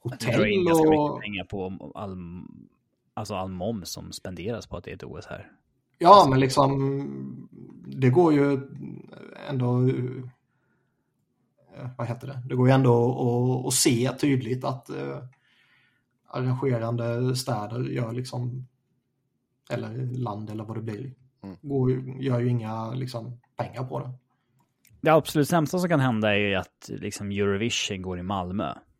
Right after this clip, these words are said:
Speaker 1: så att alla bor och turistar och festar i Köpenhamn.
Speaker 2: <laughs> Ja.
Speaker 1: När själva arrangemanget ska vara i Malmö.
Speaker 3: Ja. Ja.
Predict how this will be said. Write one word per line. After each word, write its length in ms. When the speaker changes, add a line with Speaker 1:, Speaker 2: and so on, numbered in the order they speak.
Speaker 1:
så 60
att 80
alla 680
bor 560
och 140
turistar 500
och 100
festar 340
i 40
Köpenhamn. 640
Speaker 2:
<laughs> 60
Ja. 340
Speaker 1:
När 140
själva 280
arrangemanget 800
ska 100
vara 100
i 80
Malmö. 360
Speaker 3:
Ja. 460
Ja. 300